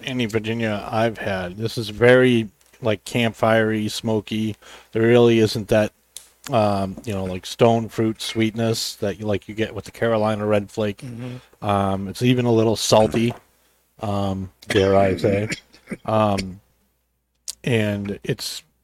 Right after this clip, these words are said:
Speaker 1: this is, this is really good. I'm really hooked on this. I'm definitely gonna have to snag a tin of this 'cause it's just so different from,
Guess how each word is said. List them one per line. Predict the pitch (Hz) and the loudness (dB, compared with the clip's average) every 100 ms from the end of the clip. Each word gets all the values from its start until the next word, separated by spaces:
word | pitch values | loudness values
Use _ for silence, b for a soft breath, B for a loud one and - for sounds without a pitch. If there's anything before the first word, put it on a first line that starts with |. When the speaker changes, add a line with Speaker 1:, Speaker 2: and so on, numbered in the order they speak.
| _ - | _ -2
Speaker 1:
this | 127 127 | 0 2
is, | 117 92 | 0 0
this | - 135 104 | 0 0 -2
is | 90 | -6
really | 104 95 85 | -4 -4 -4
good. | 92 85 78 87 _ - _ _ _ _ _ _ _ - | -4 -6 -8 -16 _ -20 _ _ _ _ _ _ _ -12
I'm | 104 95 | -8 -4
really | 98 92 | -4 -4
hooked | 90 98 - | -4 -8 -8
on | 87 80 | -10 -10
this. | 80 - - _ _ _ _ _ | -10 -12 -14 _ _ _ _ _
I'm | _ | _
definitely | 92 - 90 85 | -8 -8 -10 -10
gonna | 87 | -10
have | 87 - | -10 -10
to | 80 82 _ _ _ _ _ | -10 -12 _ _ _ _ _
snag | - 107 90 87 | -12 -8 -6 -8
a | |
tin | 82 95 | -8 -8
of | 87 82 | -8 -10
this | 78 - | -10 -10
'cause | - 95 | -8 -6
it's | 92 85 - - | -4 -6 -10 -8
just | 101 - | -8 -4
so | 107 | -2
different | 98 107 101 98 85 | 0 -2 -4 -8 -10
from, | 98 87 | -10 -10